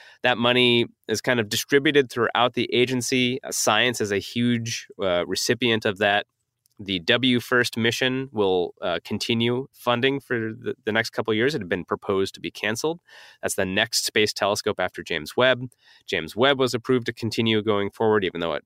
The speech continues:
reached its cost limits. Every Earth science mission that was proposed to be canceled is, is not. So Earth science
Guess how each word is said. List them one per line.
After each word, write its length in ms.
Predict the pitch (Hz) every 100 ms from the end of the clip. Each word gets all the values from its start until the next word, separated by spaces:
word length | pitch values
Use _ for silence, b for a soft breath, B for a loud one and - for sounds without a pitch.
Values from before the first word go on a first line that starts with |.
| -
reached 260 | 76 - -
its 160 | -
cost 340 | - 123 117 117
limits. 460 | 110 107 104 - _ _ _ _ _ -
Every 320 | 143 143 -
Earth 200 | 127 143
science 400 | - 170 180 -
mission 420 | 160 170 185 202 -
that 120 | 101
was 100 | 123
proposed 420 | - - 123 123
to 40 | 127
be 100 | 123
canceled 520 | 131 127 147 151 156 _
is, 340 | - 95 90 -
is 180 | 92 92
not. 360 | 98 190 - _
So 300 | - 113 101 -
Earth 140 | -
science 400 | - 151 143 156